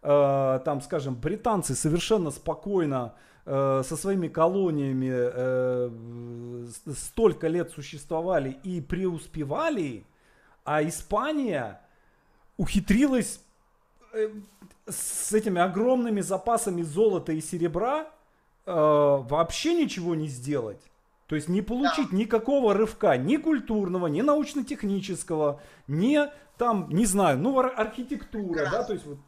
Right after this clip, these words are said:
Speaker 1: вообще просто такое ощущение, что эти деньги просто в песок все ушли.
Speaker 2: Да. Они ушли не столько в песок, сколько, э, в праздные удовольствия,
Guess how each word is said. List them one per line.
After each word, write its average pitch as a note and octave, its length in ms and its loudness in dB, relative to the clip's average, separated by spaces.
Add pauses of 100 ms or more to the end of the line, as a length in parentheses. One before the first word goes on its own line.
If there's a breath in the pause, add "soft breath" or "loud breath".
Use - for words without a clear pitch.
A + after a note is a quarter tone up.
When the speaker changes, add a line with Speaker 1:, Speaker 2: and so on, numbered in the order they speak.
(120)
Speaker 1:
вообще B3+ 640 0
просто F#3 320 -2
такое A3 280 -2
ощущение, C#4 340 -4
что G#3+ 120 -4
эти G3 120 -6
деньги A3+ 340 -2
просто A3+ 360 -4
в - 40 -14 (160)
песок A#3+ 460 0
все D3 220 -6
ушли. B2 440 -8
Speaker 2:
Да. F3+ 340 2 (920)
Они G#3+ 380 4
ушли A3+ 640 -2 (120)
не F#3+ 180 -2
столько G#3 460 0
в G3+ 120 -6
песок, G#3+ 540 -2 (720)
сколько, C4 760 2 (160)
э, - 60 -2
в F3+ 800 2
праздные A3 540 4
удовольствия, F#3+ 920 2